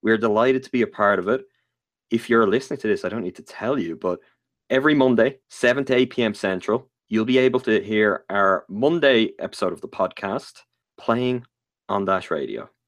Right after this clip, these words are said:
For those of you tuning in through Dash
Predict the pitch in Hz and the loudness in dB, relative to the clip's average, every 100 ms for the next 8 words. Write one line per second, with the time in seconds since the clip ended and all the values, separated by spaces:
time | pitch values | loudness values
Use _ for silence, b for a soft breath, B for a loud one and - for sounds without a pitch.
0 | _ _ _ _ _ _ _ 104 110 120 | _ _ _ _ _ _ _ 2 4 4
1 | 113 127 120 117 120 113 104 160 180 175 | 2 4 2 4 2 0 0 2 4 4
2 | 160 156 - - | 2 2 -2 -10